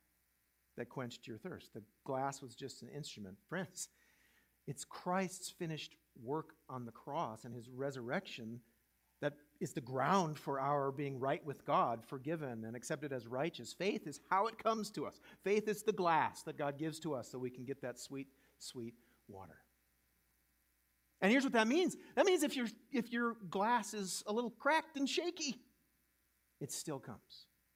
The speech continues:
It means if your faith is weak, it still comes. 'Cause faith is just the instrument through which God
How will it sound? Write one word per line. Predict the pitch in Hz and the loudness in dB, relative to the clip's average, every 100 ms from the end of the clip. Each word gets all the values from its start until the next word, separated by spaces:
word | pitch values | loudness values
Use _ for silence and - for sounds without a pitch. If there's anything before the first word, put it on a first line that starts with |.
| _ _ _ _ _ _ _ _ - | _ _ _ _ _ _ _ _ -4
It | 196 | 2
means | 247 233 | 2 2
if | 196 | 0
your | 214 208 - - | 2 2 0 -10
faith | - 240 226 202 | 4 4 6 2
is | 175 | 0
weak, | 160 196 226 220 - - _ _ _ _ _ _ _ _ _ _ _ _ _ _ _ _ _ | -2 0 0 -2 -12 -20 _ _ _ _ _ _ _ _ _ _ _ _ _ _ _ _ _
it | 147 - | -8 -6
still | - 131 | -4 -6
comes. | - 104 _ - - _ _ _ _ _ _ _ _ _ _ _ _ _ _ - | -8 -18 _ -20 -20 _ _ _ _ _ _ _ _ _ _ _ _ _ _ -10
'Cause | 147 | 2
faith | 208 247 | 2 4
is | 190 | 0
just | 180 175 | -2 -6
the | 156 | -4
instrument | 190 240 - 151 143 | -2 -2 -2 -6 -4
through | 202 | -2
which | 190 139 - | 0 -2 0
God | 139 135 | 0 0